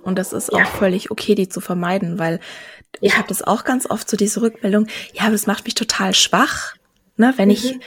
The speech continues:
Speaker 1: wenn ich jetzt zugebe, ich kann das nicht." Nee, das ist ja auch wieder Selbstfürsorge.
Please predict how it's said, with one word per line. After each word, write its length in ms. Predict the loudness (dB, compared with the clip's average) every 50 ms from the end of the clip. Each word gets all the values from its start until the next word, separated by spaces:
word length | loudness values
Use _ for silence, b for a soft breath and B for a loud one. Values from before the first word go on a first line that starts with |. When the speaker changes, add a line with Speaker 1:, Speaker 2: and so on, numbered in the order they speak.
| B B B B B
Speaker 1:
wenn 140 | 2 4 4
ich 140 | 4 4 2
jetzt 280 | 0 0 0 -2 0 2
zugebe, 500 | 4 4 4 4 6 6 6 6 6 4
ich 260 | 4 2 0 -6 -6
kann 280 | -2 2 4 4 4 4
das 300 | 4 2 2 2 2 4
nicht." 480 | 4 4 4 2 -2 -6 -12 -14 -16 _ _ _ _ _ _ _ _ _ _ _ _ _ _ _ _ _ _ -2
Nee, 380 | 0 2 2 0 0 -2 -4 -4 -4
das 220 | -6 -6 -4 -4
ist 120 | -6 -4
ja 140 | -4 -2 -2
auch 180 | -4 -4 -4 -2
wieder 200 | -2 -2 -2 -2
Selbstfürsorge. 960 | -2 -4 -4 -6 -6 -8 -6 -6 -6 -4 -4 -4 -6 -6 -6 -8 -10 -10